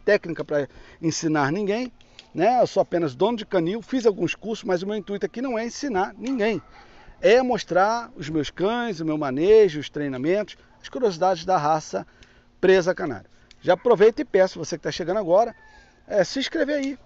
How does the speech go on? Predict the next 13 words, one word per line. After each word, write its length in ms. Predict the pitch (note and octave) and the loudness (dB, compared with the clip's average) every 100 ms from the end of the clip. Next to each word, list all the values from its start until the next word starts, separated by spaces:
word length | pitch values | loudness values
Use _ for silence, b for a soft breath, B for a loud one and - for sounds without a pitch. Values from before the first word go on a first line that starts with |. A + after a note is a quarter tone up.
| - - | -20 -12
né? 300 | - G#3 C4 - b b b | -2 0 0 -8 b b b
Se 180 | - | -6
inscreve 520 | B3 - G3+ A3+ B3 A3+ | -6 -2 2 4 6 4
aí 180 | G3+ | 2
no 120 | A3+ A3 | 0 -2
nosso 280 | G#3 G3+ | -2 -4
canal 480 | - A3 F3 G#3 G#3 | -4 0 0 0 -2
pra 140 | F#3 F3 | -2 -6
você 200 | D#3 - | -4 -4
conhecer 320 | F#3 E3+ F#3+ | -4 -4 -2
mais 220 | F3+ E3+ | -2 0
a 80 | F3 | 0
raça 560 | B2+ F3 G3 F3 D#3+ | 2 4 4 2 -2